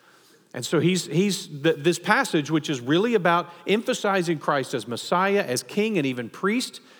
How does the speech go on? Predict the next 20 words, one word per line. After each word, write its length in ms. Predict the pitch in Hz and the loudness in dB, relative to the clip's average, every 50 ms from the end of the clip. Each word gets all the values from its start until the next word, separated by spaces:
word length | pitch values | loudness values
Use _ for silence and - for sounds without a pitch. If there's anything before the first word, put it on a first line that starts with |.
| - _ _ | -20 _ _
John 320 | - 160 151 156 170 190 | -2 0 2 2 2 2
is 100 | 185 151 | 2 0
going 220 | 139 160 156 156 147 | 0 0 0 0 0
to, 260 | - 147 123 127 - - - - - | 0 -2 -4 -4 -8 -12 -18 -8 -2
to 100 | - 131 | -2 0
lump 360 | 120 123 131 151 190 220 190 | 0 2 2 2 2 2 0
all 180 | - 175 170 170 | 0 0 2 2
those 240 | 151 151 156 147 - | 2 2 0 0 -2
together 460 | - - 123 131 135 135 131 113 104 | -6 -4 0 0 0 0 0 -2 -4
because 320 | 101 113 - 139 117 107 | -4 -4 -4 -4 -2 0
he 160 | - 170 208 214 | 0 2 2 2
wants 300 | 196 190 175 156 - - | 2 2 0 0 -2 -2
to 80 | 156 135 | -4 -2
get 360 | 123 135 131 127 - - - - - - - _ _ | 0 0 0 0 -2 -8 -18 -20 -20 -20 -20 _ _
as 160 | - 127 113 | -4 -2 -2
quickly 320 | - - 214 220 - - 175 | 0 2 0 0 2 2 0
as 100 | 147 - | 0 0
possible, 440 | - 170 151 151 151 - 151 139 - | 2 2 2 2 2 0 0 -2 0
I 180 | - 143 156 | 2 0 0
think, 440 | 151 - - 139 127 123 117 - - | 0 0 -2 -2 -2 -4 -8 -12 -20